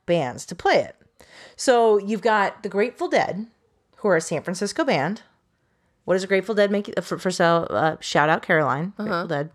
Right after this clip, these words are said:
Speaker 1: Dead.
Speaker 2: <laughs>
Speaker 1: What does a Grateful Dead make you think of?
Speaker 2: Um, a band I don't really know.
Speaker 1: It should make you think of O'Kane's at
Speaker 2: O'Kane's?
Speaker 1: McMenamins, the
Speaker 2: Really?
Speaker 1: Fireside Bar.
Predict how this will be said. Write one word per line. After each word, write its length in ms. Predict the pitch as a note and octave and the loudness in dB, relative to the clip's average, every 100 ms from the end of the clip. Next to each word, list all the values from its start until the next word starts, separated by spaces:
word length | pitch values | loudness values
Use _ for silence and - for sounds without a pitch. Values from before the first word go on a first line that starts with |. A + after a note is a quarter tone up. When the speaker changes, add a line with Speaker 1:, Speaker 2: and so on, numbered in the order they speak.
| - | -2
Speaker 1:
Dead. 520 | A#3+ A#3+ B3+ - - | 0 0 -2 -2 -6
Speaker 2:
<laughs> 80 | - | -4
Speaker 1:
What 220 | G3 B3 C4+ | 2 2 2
does 160 | C4+ | -4
a 20 | |
Grateful 300 | C4+ A3 A3 | 0 0 2
Dead 120 | F#3+ F3+ | 0 0
make 160 | E3+ | -2
you 60 | E3+ | -6
think 200 | G#2+ - | -10 -8
of? 240 | D#2+ - _ - | -8 -10 _ -6
Speaker 2:
Um, 600 | F3 E3+ E3+ D#3+ D#3 E3 F3+ | 0 4 4 2 -4 -6 -6
a 80 | |
band 400 | F3+ F#3 F3+ F3+ | 0 2 2 2
I 80 | E3+ | 2
don't 220 | E3+ D#3+ | 2 0
really 200 | D3+ D#3 | 2 -2
know. 280 | D3+ - F3 - - _ _ _ _ _ - | -2 -2 -2 -8 -20 _ _ _ _ _ -2
Speaker 1:
It 140 | G3+ | 0
should 120 | A3+ | 2
make 160 | G#3+ G3+ | 0 0
you 80 | G3+ | -2
think 200 | G3+ G3 | -2 0
of 100 | F3 | -2
O'Kane's 720 | E3 G3+ F3 F#3 G#3+ - - _ _ _ _ G3+ - | -2 0 0 0 -2 -6 -10 _ _ _ _ -20 -4
at 120 | E3+ F3+ | 0 0
Speaker 2:
O'Kane's? 200 | A3 A3+ | 2 2
Speaker 1:
McMenamins, 580 | G#3+ D#3+ D3 F#3 - - | 4 2 0 0 -4 -8
the 60 | |
Speaker 2:
Really? 320 | E3+ E3 G#3 C#4+ | -4 -2 0 2
Speaker 1:
Fireside 560 | G3 A#3+ A3+ A#3+ A#3 | 2 2 0 -2 0
Bar. 360 | B3+ B3+ G3 | 2 2 2